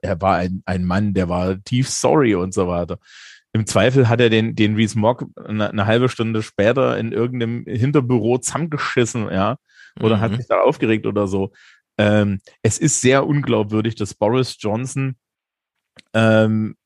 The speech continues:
Speaker 1: zu, irgendwie noch in der Lage ist, da eine, eine angemessen moralische Regung zu zeigen, äh, weil wir wissen von ihm, dass er sich eigentlich nur rausredet. Also es
Speaker 2: Ja.
Speaker 1: waren immer die anderen. Er versucht immer rauszukommen. Da,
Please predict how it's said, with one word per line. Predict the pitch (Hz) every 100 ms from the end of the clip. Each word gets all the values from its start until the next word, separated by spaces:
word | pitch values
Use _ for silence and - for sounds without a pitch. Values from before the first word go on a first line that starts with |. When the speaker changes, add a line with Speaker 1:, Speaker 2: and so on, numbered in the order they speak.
| _ _ _
Speaker 1:
zu, | - 147 - - - 131 _ -
irgendwie | 165 160 131 113 117 110
noch | 113 113
in | 113
der | 104
Lage | 98 92 104 107
ist, | - 101 98 - - -
da | 95 98 101
eine, | - 101 101 - 71 71
eine | 95 101 87
angemessen | 104 101 101 113
moralische | 98 87 87 95 98
Regung | 95 98 101
zu | - -
zeigen, | 90 87 110 - - - - _ -
äh, | 107 107
weil | 113 104 113
wir | 120 113
wissen | 139 147
von | 123 123 117
ihm, | 107 110
dass | 104 107
er | 117
sich | 113 107
eigentlich | 101 104 -
nur | 120 123 107
rausredet. | 90 90 92 - 92 82 80 78 -
Also | 104 123
es |
Speaker 2:
Ja. | 107
Speaker 1:
waren | 117 123 135 135
immer | 139 117
die | 110
anderen. | - 101 113 120 123 - - -
Er | 107
versucht | - 120 131 117 -
immer | 139 156 135
rauszukommen. | 107 107 - - 117 - 113 120 _ - -
Da, | 113